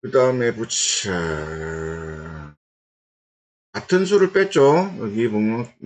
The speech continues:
빼기 삼, 빼기 삼이니까 맞는 얘기가 되는 거고. 같으면 더하기, 더하기 맞는 얘기 되는 거고. 어, 더하기 오, 더하기 얘가 두 개 다,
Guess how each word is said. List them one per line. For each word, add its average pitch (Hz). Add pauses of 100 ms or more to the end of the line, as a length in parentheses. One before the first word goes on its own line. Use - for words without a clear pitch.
(260)
빼기 156
삼, 151
빼기 156
삼이니까 127
맞는 101
얘기가 101
되는 92
거고. 87 (640)
같으면 151 (480)
더하기, 139
더하기 120
맞는 104
얘기 104
되는 90
거고. 90 (1040)
어, 110
더하기 123
오, 131
더하기 113
얘가 135
두 139
개 139
다, 117